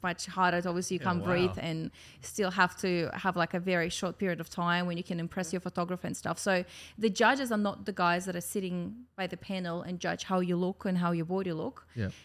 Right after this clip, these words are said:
Speaker 1: There's a lot of different elements to it, whether you listen to your photographer, who will be the judge of how you progress in your photo shoot.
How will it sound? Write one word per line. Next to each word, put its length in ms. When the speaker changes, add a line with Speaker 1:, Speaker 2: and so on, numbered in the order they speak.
Speaker 1:
There's 180
a 60
lot 220
of 340
different 360
elements 500
to 140
it, 220
whether 260
you 140
listen 360
to 100
your 100
photographer, 480
who 180
will 200
be 100
the 140
judge 500
of 140
how 320
you 180
progress 500
in 120
your 180
photo 200
shoot. 360